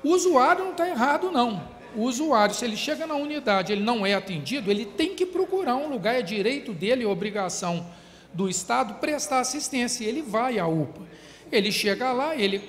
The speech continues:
ele é colocado num protocolo, e esse protocolo coloca ele como não prioridade,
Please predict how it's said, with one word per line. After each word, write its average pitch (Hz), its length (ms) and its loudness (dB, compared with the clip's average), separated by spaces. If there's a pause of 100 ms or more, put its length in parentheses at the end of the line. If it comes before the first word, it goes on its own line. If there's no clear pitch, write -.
(160)
ele 208 180 0
é 202 40 0
colocado 196 600 -2
num 185 180 -6
protocolo, 214 760 -2
e 208 80 -2
esse 208 180 -2
protocolo 247 640 -2
coloca 247 520 0
ele 208 220 2
como 208 260 -2
não 202 220 0
prioridade, 214 840 0